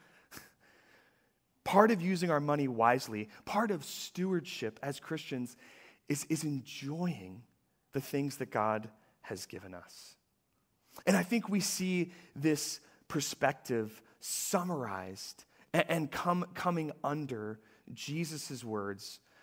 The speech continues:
that Pastor David read for us earlier in our liturgy in Matthew chapter six, verse thirty-three. Our Lord Jesus there in Matthew six thirty-three says, "Seek first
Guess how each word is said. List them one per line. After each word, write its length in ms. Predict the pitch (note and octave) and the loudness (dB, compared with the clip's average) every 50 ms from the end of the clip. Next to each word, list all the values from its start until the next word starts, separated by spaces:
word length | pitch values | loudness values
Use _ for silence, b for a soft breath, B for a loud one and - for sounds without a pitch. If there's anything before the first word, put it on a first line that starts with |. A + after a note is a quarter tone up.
| b b b | b b b
that 100 | - A2 | -8 -6
Pastor 320 | - - C#3+ C3 - - B2 | -2 0 -2 -2 0 -4 -4
David 380 | G#2+ A2+ A2+ A2+ G#2+ G#2+ G2 | 0 0 0 0 0 -2 -4
read 240 | G2+ A2 G#2+ G#2 G2+ | 0 0 0 0 -2
for 180 | - - A2+ G#2 | -4 -4 -2 -2
us 220 | G#2 G2+ - - - | -2 -2 -4 -8 -6
earlier 360 | A2+ A2 G#2+ G#2+ G#2+ G#2 G#2 | -4 -4 -2 -2 -2 -4 -4
in 120 | - A2+ | -4 -2
our 160 | G#2+ G2+ G2+ | -2 -2 -2
liturgy 400 | G2 G2+ F#2+ G2 F#2 - G2+ F#2+ | -2 -4 -6 -6 -8 -8 -10 -8
in 160 | F#2+ F#2 G2 G2+ | -8 -6 -2 0
Matthew 480 | G#2 G#2 G2+ - - G#2 G2+ G2 G2 - b b b b b b b | 0 0 0 -2 -8 -8 -8 -8 -8 -10 b b b b b b b
chapter 340 | - - - - - - G#2 | -2 -2 -2 -2 -2 -6 -12
six, 320 | - - - G2+ F#2+ - | -12 -8 -8 -8 -8 -10
verse 280 | - - G2 G2 - - | -10 -8 -8 -8 -8 -10
thirty-three. 560 | - F#2+ F#2 F2+ F#2 - - G2 F#2 F2+ F2+ - _ _ _ _ B B B B B B B B B B | -10 -10 -12 -12 -14 -16 -14 -14 -14 -14 -14 -18 _ _ _ _ B B B B B B B B B B
Our 120 | - B2+ C#3+ | 0 0 4
Lord 220 | C#3 D3 C#3+ C3 A#2+ | 6 6 6 6 4
Jesus 440 | C3 C3 B2 B2 A#2 - - - - - - | 0 0 0 0 -2 -4 -6 -10 -12 -10 -4
there 240 | A#2+ A#2+ A#2 A#2+ A2+ | 2 4 4 4 4
in 80 | A2 | 4
Matthew 300 | A2+ A2 A2 - - G#2 | 4 4 4 4 0 -10
six 340 | - - - A#2 G#2+ - - | -8 -4 -4 -4 -4 -4 -6
thirty-three 500 | - A2+ G#2+ G#2 G#2 G#2 - A2 G#2 G2+ | -4 -2 -2 -2 -4 -6 -6 -6 -6 -6
says, 400 | G2+ - A2 G2 G2 - - - _ _ _ _ _ _ _ _ _ _ _ _ _ - b b b b b b b b | -6 -4 -4 -4 -4 -6 -10 -16 _ _ _ _ _ _ _ _ _ _ _ _ _ -20 b b b b b b b b
"Seek 420 | b - - - - F#3 G3+ F#3+ - | b -8 -6 -2 0 0 0 0 -2
first 760 | - - - C3+ B2 A2+ G#2+ A2+ - - - - - - - | -6 -4 0 2 2 2 0 -2 -6 -10 -10 -12 -14 -16 -20